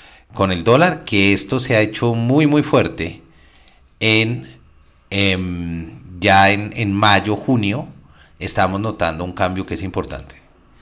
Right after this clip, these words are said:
En mayo, junio hemos visto una caída de diez, de casi de diez por ciento en el dólar. Entonces,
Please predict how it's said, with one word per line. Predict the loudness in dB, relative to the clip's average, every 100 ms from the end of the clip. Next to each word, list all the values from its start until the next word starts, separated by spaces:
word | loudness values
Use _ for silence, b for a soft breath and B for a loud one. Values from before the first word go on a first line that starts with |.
| b b b b b b b _
En | -4
mayo, | 2 2 2
junio | 4 4 4 4 0 -2
hemos | -4 -4
visto | -4 -4 -4
una | -2
caída | 0 0
de | 0
diez, | 0 -2 -4
de | -6 -6 -8
casi | -2 -2 -2 -6
de | -4
diez | 0 -2 -2
por | -6 -6
ciento | -2 -2 -2 -6
en |
el | -8
dólar. | -8 -12 -18 _
Entonces, | -12 -10 -4 -4 -4 -6 -2 -2 -4